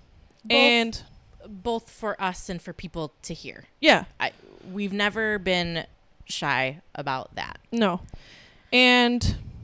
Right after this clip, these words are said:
Speaker 2: clearly because this is my life, there's been some,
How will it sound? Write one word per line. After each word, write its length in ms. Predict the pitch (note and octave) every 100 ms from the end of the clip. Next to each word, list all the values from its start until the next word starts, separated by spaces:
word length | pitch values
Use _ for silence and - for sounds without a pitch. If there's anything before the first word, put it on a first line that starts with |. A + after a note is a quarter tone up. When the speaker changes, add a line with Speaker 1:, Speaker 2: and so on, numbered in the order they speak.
| - -
Speaker 2:
clearly 320 | D4+ D4+ C#4+
because 400 | A3+ - A#3+ G#3+
this 240 | G#3+ G#3+ G#3+
is 160 | F#3+
my 240 | F#3+ F#3 F3
life, 640 | F3+ G3 E3+ F#3 - - - - _ _ _ _ _ _ _ _ -
there's 240 | A3+ A3+ G#3
been 320 | G#3+ A3 A3
some, 580 | - G3 F3+ F3 F3+